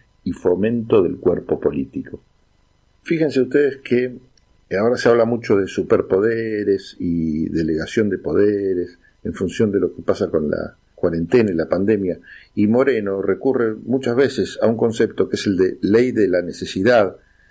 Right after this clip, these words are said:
que consiste en permitir a un mandatario adecuar una ley vigente en función de acabar de manera rápida y resuelta con alguna situación que daña el bienestar general,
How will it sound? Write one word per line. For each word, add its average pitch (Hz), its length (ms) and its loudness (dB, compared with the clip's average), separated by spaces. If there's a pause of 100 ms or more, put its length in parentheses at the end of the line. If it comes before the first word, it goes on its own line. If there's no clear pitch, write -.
(300)
que - 120 -6
consiste 139 880 0
en 98 240 0
permitir 104 480 2
a - 20 4
un 110 80 2
mandatario 101 520 2
adecuar 95 580 0
una 80 240 -6
ley 85 180 2
vigente 101 480 0
en 87 100 -2
función 110 460 -2
de 95 100 2
acabar 104 520 0
de 87 100 -4
manera 90 380 2
rápida 90 600 -2 (360)
y - 100 -8
resuelta 101 920 0 (280)
con 82 180 -4
alguna 101 300 2
situación 101 600 0
que 85 120 0
daña 92 280 2
el 80 80 -4
bienestar 82 400 0
general, 95 560 2